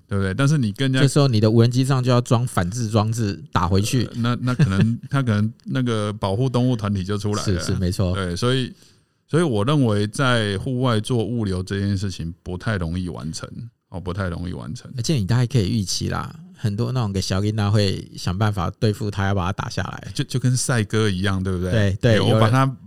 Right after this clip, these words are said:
Speaker 1: 往下来，然后，然后那个勒索。
Speaker 2: 对，就像你刚刚讲的，
Speaker 1: 嗯。
Speaker 2: 不确定因素太多了，除非你真的能够有更多的 solution。所以你觉得说还是要回到看应用的，应用的场景啊。
Speaker 1: 是，是，是。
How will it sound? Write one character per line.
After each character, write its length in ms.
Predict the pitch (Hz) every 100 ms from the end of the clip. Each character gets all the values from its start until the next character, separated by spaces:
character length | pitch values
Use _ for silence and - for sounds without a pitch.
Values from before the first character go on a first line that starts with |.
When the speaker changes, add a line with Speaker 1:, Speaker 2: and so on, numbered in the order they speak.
| -
Speaker 1:
往 180 | 107 87
下 260 | 87 131 101
来， 180 | 82 85
然 180 | 87
后， 340 | 104 107 98 95 -
然 180 | 95 95
后 180 | 110 104
那 120 | 101
个 600 | 98 85 82 85 80 78
勒 180 | 87 107
索。 260 | - - - _
Speaker 2:
对， 160 | - 110
就 100 | 160
像 160 | 202
你 60 | 123
刚 100 | 117
刚 80 | 139
讲 200 | 101 82
的， 100 | 120
Speaker 1:
嗯。 80 |
Speaker 2:
不 80 | -
确 180 | 135 196
定 160 | 175 165
因 120 | 160
素 220 | 160 151
太 180 | 120 127
多 240 | 104 101 90
了， 80 |
除 160 | 87 117
非 120 | 143
你 100 | 143
真 160 | 101 131
的 80 | 110
能 180 | 101
够 480 | 107 117 104 87 67 - 85 - - _ _ _ -
有 180 | 95 98
更 240 | 120 127
多 200 | 110 110
的 200 | 104 98
solution。 600 | 95 - 92 98 - - - - - -
所 160 | -
以 60 | 165
你 100 | 156
觉 160 | 107 120
得 60 |
说 180 | 120 139
还 120 | 123 107
是 120 | 131
要 120 | 120
回 200 | - 101
到 160 | 101 104
看 260 | - 117 98
应 160 | 117 110
用 180 | 101
的， 320 | 90 87 60 - _ _ _
应 180 | - 120
用 160 | 113 95
的 80 |
场 240 | 90 - 92
景 240 | - 85 -
啊。 120 | -
Speaker 1:
是， 260 | - 95
是， 300 | - - 87
是。 240 | - -